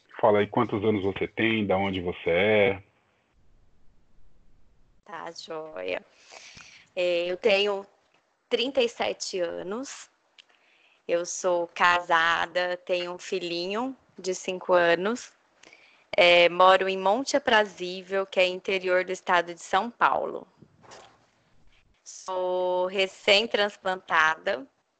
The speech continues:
Speaker 2: Tô transplantada tem um ano e cinco meses,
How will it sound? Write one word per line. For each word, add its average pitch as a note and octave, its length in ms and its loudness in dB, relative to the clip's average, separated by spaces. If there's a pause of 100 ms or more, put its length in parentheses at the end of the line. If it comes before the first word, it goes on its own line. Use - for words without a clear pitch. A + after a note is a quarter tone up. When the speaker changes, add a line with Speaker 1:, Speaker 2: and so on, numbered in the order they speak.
(640)
Speaker 2:
Tô - 80 -16 (100)
transplantada F#3 960 -2
tem F#3+ 360 -6
um F#3 200 -8
ano A#3+ 320 -2
e B3+ 140 -2
cinco C4+ 400 -4
meses, E3+ 800 -8